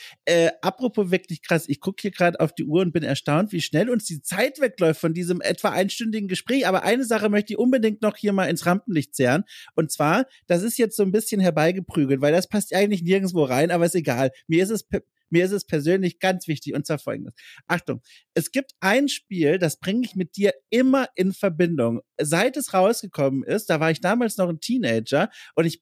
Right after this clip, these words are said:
bin mir sicher, du denkst gerade an ein Spiel und ich kann dir jetzt schon sagen, es ist das Falsche. <laughs> Pass auf,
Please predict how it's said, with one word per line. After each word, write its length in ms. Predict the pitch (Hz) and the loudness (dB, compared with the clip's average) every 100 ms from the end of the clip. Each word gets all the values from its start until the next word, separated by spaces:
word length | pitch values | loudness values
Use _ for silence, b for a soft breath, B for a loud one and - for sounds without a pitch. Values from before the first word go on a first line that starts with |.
| _ | _
bin 140 | 185 | 0
mir 120 | 208 | 2
sicher, 200 | 185 214 | 2 2
du 80 | 214 | 2
denkst 300 | 170 180 233 | 2 0 0
gerade 160 | - 190 | 0 0
an 80 | 175 | 0
ein 200 | 175 208 | 0 -2
Spiel 180 | - | -2
und 40 | 190 | -4
ich 80 | - | -2
kann 140 | 180 | 0
dir 80 | 165 | 2
jetzt 180 | 196 - | 0 0
schon 100 | 202 | -2
sagen, 160 | 185 | 0
es 120 | 170 | -2
ist 80 | 156 | -4
das 100 | 139 | -8
Falsche. 520 | - 185 143 120 127 165 | -4 0 0 0 -4 -4
<laughs> 340 | 196 170 160 | -4 -4 -2
Pass 160 | 185 180 | -2 0
auf, 160 | 180 | -2